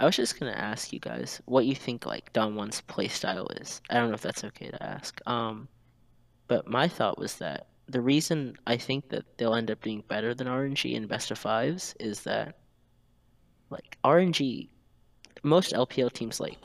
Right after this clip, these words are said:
if they're ahead, they like to get more ahead and just end the game early. But Damwon is, like, they're ahead and they'll just sit on that lead and slowly chip you down. But I think that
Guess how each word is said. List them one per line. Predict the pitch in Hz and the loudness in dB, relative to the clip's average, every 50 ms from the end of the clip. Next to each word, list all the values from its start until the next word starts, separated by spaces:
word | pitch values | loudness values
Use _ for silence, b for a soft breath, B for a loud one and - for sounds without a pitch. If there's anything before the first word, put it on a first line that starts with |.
| - - - | -10 -2 0
if | - 127 - | 0 2 6
they're | - 156 147 | 6 6 6
ahead, | 117 107 113 117 117 123 131 | 6 4 2 0 0 0 0
they | - 113 113 | 2 4 4
like | 110 117 - | 4 4 0
to | - 110 | -4 -4
get | - 98 - | -4 -4 -4
more | - 113 104 - - | -4 -6 -4 -4 -4
ahead | - - - - - - - - | -4 -6 -6 -8 -12 -12 -16 -12
and | - 117 107 | -10 -8 -6
just | 98 - - - _ _ - | -6 -6 -8 -12 _ _ -2
end | 110 113 110 104 | -2 0 0 0
the | 107 | -2
game | 95 92 80 76 73 | -2 -4 -6 -4 -6
early. | 73 80 73 62 - - - - - | -6 -6 -6 -6 -8 -10 -8 -2 -2
But | 117 120 | 0 4
Damwon | - 135 139 151 156 143 127 117 101 | 4 4 4 4 2 0 0 -2 -2
is, | 101 - - | -4 -6 -6
like, | - - - - _ b b b b _ _ _ _ _ - | -6 -6 -8 -10 _ b b b b _ _ _ _ _ 4
they're | - 131 127 | 8 8 8
ahead | 113 120 117 131 131 131 127 113 - | 8 8 4 4 4 4 4 2 0
and | - 110 113 | -4 0 2
they'll | 113 113 | 2 2
just | 113 113 - - | 2 2 2 4
sit | - 135 | 4 4
on | 87 113 113 | 6 4 4
that | 110 110 101 82 | 2 2 0 0
lead | 107 107 104 104 101 - | 0 -2 -2 -2 -4 -4
and | - 104 107 | -6 -6 -4
slowly | - - - 117 113 110 107 101 - - 92 101 120 - _ _ _ - | -4 -4 -4 0 2 2 2 0 0 -4 -6 -8 -10 -12 _ _ _ -2
chip | - 120 - - | -2 -2 -2 -2
you | 92 - | -8 -4
down. | - - - 113 110 135 180 208 - _ _ _ _ _ _ _ _ _ _ _ _ _ _ _ | -2 0 0 0 0 -2 -4 -6 -8 _ _ _ _ _ _ _ _ _ _ _ _ _ _ _
But | - 123 113 - - | 4 4 4 4 2
I | - 113 | 0 0
think | 127 - 147 143 151 - | 0 2 0 -2 0 2
that | 131 113 98 - - - - | 0 0 0 -2 -6 -16 -20